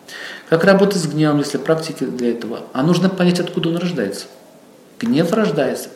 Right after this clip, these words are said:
из-за неудовлетворённых чувств. Понимаете, нет? Жена мужу говорит: "Я хочу шубу". Не может он купить, начинается гнев.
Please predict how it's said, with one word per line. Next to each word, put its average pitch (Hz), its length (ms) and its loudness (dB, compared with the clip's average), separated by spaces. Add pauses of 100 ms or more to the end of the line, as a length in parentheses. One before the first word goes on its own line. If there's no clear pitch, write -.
(200)
из-за 127 360 -2
неудовлетворённых 113 680 -4
чувств. - 400 -4 (560)
Понимаете, 165 380 2
нет? 220 220 0 (2250)
Жена 175 280 4
мужу 175 240 2
говорит: - 320 6 (340)
"Я 165 180 6
хочу 233 760 2
шубу". 151 560 -2 (2250)
Не 185 120 2
может 180 340 6
он 123 80 -4
купить, 117 260 -4
начинается - 420 -6
гнев. 135 300 -8